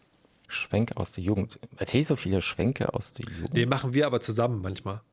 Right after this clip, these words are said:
Speaker 1: Haben wir?
Speaker 2: Nee, stimmt.
Speaker 1: Ich habe das jetzt
Speaker 2: Nee.
Speaker 1: namensbezogen, weil da steht Schwenk.
Speaker 2: Ja, nee, du
Speaker 1: Ich
Speaker 2: machst
Speaker 1: heiße
Speaker 2: das,
Speaker 1: ja Schwenke mit
Speaker 2: du
Speaker 1: Namen.
Speaker 2: machst, also ich glaube, was häufiger mal passiert ist, so,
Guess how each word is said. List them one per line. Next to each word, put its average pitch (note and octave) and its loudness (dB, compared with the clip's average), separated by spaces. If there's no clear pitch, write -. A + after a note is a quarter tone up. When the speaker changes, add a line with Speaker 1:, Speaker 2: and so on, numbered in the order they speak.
Speaker 1:
Haben F#2 4
wir? - 2
Speaker 2:
Nee, E3+ 4
stimmt. F#3+ 2
Speaker 1:
Ich - 2
habe C3 4
das C3+ 4
jetzt G#2 2
Speaker 2:
Nee. A2 6
Speaker 1:
namensbezogen, G#2 2
weil F#2+ 6
da F#2+ 4
steht - 0
Schwenk. A2 2
Speaker 2:
Ja, F3 4
nee, F#3+ -2
du D3 4
Speaker 1:
Ich C#3 6
Speaker 2:
machst F#3 4
Speaker 1:
heiße A2+ 6
Speaker 2:
das, F#2 4
Speaker 1:
ja F#2 4
Schwenke G#2 2
mit F#2+ 0
Speaker 2:
du D3+ 6
Speaker 1:
Namen. C#3 2
Speaker 2:
machst, F#3+ 0
also D3 2
ich C3+ -2
glaube, F3 2
was D3+ 0
häufiger F3 4
mal E3+ 4
passiert E3+ 2
ist, - 2
so, - 2